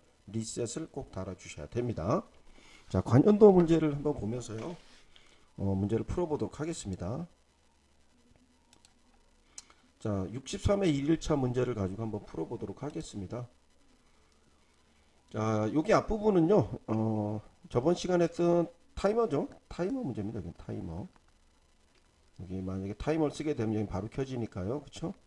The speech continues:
만약에 티원부터 쓰면 티원, 티투, 티쓰리.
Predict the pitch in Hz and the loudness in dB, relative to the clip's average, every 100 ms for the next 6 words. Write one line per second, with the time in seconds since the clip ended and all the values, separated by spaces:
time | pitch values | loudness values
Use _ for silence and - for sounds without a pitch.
0 | _ _ 82 85 87 - 135 101 104 - | _ _ -12 -10 -10 -4 -2 -2 -6 -8
1 | 104 - 139 131 165 214 _ _ _ _ | -8 -8 -8 -6 -6 -8 _ _ _ _
2 | _ - - 156 - 180 _ _ _ _ | _ -16 -12 -10 -8 -8 _ _ _ _
3 | _ - 160 - 143 131 | _ -10 -10 -8 -8 -8